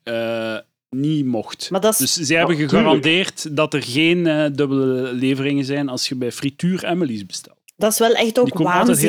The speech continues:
Speaker 1: heel
Speaker 2: hè?
Speaker 1: goed.
Speaker 3: Maar t-, kun je je voorstellen, hey, frieten. Zo, kun je je voorstellen dat je nu frieten gaat halen, dat je ze over een half uur of drie kwartier opeet? Zo, eh,
Speaker 1: Ja,
Speaker 3: nee, je
Speaker 1: dat is
Speaker 3: hebt een window
Speaker 1: fucking,
Speaker 3: van
Speaker 1: ja,
Speaker 3: tien minuten, een
Speaker 1: inderdaad.
Speaker 3: kwartier, max.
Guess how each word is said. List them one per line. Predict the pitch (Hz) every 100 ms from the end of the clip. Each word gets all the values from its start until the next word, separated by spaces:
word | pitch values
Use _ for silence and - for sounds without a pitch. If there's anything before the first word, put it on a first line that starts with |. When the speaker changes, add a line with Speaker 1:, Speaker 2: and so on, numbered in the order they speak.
| 175
Speaker 1:
heel |
Speaker 2:
hè? | 147
Speaker 1:
goed. | 131 - _ _ _ _ _ - - _ _
Speaker 3:
Maar | - -
t-, | - - -
kun | 180
je | 175
je |
voorstellen, | - 226 226 170
hey, | 185
frieten. | - 233 247 160 107 - _ -
Zo, | 156
kun | 175
je |
je | 196
voorstellen | 226 175
dat |
je | 190
nu | 220
frieten | 226
gaat | 220
halen, | 160 214 202
dat | 180
je |
ze | 190
over | 175 139
een | 110
half | 135 202 196
uur | 214
of |
drie | 135 165
kwartier | 202 170 131
opeet? | 180 277 - - - - -
Zo, | 151 151
eh, | 160
Speaker 1:
Ja, | 131 151
Speaker 3:
nee, | 139 131
je | 208
Speaker 1:
dat | 202
is |
Speaker 3:
hebt | 175 139
een |
window |
Speaker 1:
fucking, | 151 214 214
Speaker 3:
van | 170
Speaker 1:
ja, | 127
Speaker 3:
tien | 214
minuten, | 196 175
een | 233
Speaker 1:
inderdaad. | - -
Speaker 3:
kwartier, | - 160 220 165
max. | 143 - - -